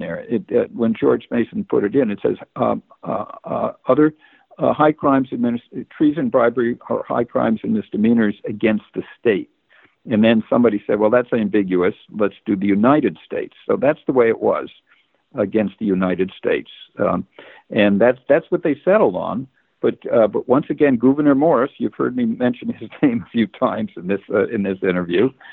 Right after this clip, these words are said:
Uh, he's the guy who actually writes the Constitution. You know, he writes the final draft, and he just deleted the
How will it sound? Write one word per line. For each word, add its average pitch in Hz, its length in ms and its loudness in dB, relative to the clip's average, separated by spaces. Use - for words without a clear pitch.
Uh, 107 240 2
he's 139 220 6
the 170 80 2
guy 143 220 6
who 139 100 6
actually 143 340 -2
writes 107 460 -4
the 160 80 -6
Constitution. 151 1040 -6
You 127 100 -6
know, 131 120 0
he 131 140 2
writes 131 360 -2
the 151 80 -4
final 147 320 -2
draft, 143 420 -2
and 123 160 0
he 185 160 0
just 190 320 2
deleted 165 480 0
the 120 120 -2